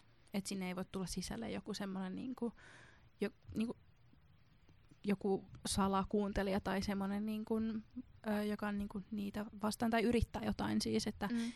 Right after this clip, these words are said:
Speaker 1: se on niinku pidettävä nimenomaan turvassa, että ei voi tulla ketään niinku ulkopuolisia.
Speaker 2: Joo. Ja just Pilvi on ainut, joka tekee tätä työtä tällä hetkellä. Et se on siinä niin hyvä, että ei kannata riskeerata sitä, että joku muu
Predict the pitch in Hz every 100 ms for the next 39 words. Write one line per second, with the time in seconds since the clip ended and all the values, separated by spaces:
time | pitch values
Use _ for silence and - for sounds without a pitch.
0 | - - 190 185 190 - 190 185 196 190
1 | 190 190 190 190 - 190 - 185 - 220
2 | 185 - 185 175 - 190 - 190 185 196
3 | 196 190 202 - - 233 233 226 269 247
4 | - - - - - 240 233 - - -
5 | - 220 202 - - - - 208 220 -
6 | - - - - 247 285 262 214 208 190
7 | 190 202 196 190 190 208 202 - - -
8 | - 247 233 - 226 233 - - - -
9 | - - - - - 196 190 202 190 180
10 | - - 196 185 - 185 - - - -
11 | - - - - - - - - - -
12 | - - - - - 202 214 196 196 190
13 | 196 - 196 190 - - - 220 - 214
14 | 226 - - - - 196 190 196 208